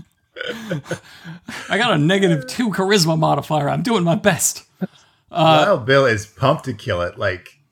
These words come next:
Speaker 2: this creature's crime is, at this point, mostly curiosity. Like, it, it has tasted a bit of cowback. Uh, it had some, some soup out in the duck blind. Uh, but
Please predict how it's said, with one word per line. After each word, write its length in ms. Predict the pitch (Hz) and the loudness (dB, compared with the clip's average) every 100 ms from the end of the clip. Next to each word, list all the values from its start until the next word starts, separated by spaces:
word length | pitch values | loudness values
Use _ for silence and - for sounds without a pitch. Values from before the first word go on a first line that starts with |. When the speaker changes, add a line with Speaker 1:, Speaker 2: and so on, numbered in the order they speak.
| _ 135 | _ 0
Speaker 2:
this 220 | 180 - | 0 0
creature's 360 | 285 247 214 | -2 -2 -4
crime 300 | - 185 139 | 0 2 2
is, 280 | 131 135 107 | 0 0 -2
at 100 | 117 | -4
this 160 | 120 - | -6 -6
point, 260 | 120 110 | -6 -4
mostly 340 | 113 117 - 101 | -2 -2 -4 -6
curiosity. 800 | 131 101 90 85 - 80 80 _ | -2 0 0 -2 -6 -18 -18 _
Like, 240 | - 113 107 | -6 -6 -4
it, 160 | 139 139 _ _ _ _ _ _ _ _ | -6 -8 _ _ _ _ _ _ _ _
it 120 | 151 110 | -6 -4
has 300 | 117 104 - | -4 -6 -2
tasted 440 | 165 160 - 160 | 0 0 0 -4
a 40 | 117 | 0
bit 140 | 131 | 0
of 80 | 110 | 0
cowback. 600 | 139 113 104 98 98 - - _ _ _ _ _ - | 2 2 4 2 2 -4 -18 _ _ _ _ _ -10
Uh, 320 | 87 82 82 - | -6 -6 -6 -8
it 120 | 98 | -8
had 220 | 101 113 101 | -2 -2 -2
some, 340 | 135 98 101 _ _ _ _ _ _ _ _ _ | -4 -6 -8 _ _ _ _ _ _ _ _ _
some 260 | - 117 101 | -8 -6 -4
soup 400 | 151 147 - - | -2 -2 -4 -2
out 180 | 117 117 | 0 2
in 80 | 117 | 0
the 80 | |
duck 280 | 107 110 101 | -2 -2 -2
blind. 360 | 104 95 95 101 - _ _ _ _ - | -2 0 -2 -6 -14 _ _ _ _ -14
Uh, 360 | 95 78 101 - _ _ _ _ _ | -12 -12 -14 -18 _ _ _ _ _
but 160 | 233 | -12